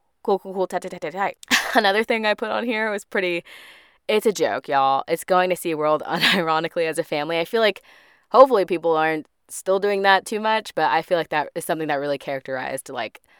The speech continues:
the early two thousands before SeaWorld started to get really, like, uh, messy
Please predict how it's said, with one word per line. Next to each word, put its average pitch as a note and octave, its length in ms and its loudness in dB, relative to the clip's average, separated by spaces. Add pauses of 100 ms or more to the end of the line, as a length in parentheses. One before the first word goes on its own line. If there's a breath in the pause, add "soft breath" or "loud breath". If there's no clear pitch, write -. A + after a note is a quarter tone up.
(460 soft breath)
the D3 380 -6 (100)
early D3+ 320 -2
two D#3 160 -12
thousands E3 760 0 (440 loud breath)
before D3 720 -2 (420 loud breath)
SeaWorld D3 380 -4
started C#3 300 -4
to C#3 60 -16
get - 220 -6
really, C3+ 300 -4
like, A#2+ 380 -8 (1080)
uh, C3+ 640 0
messy G#3+ 760 -10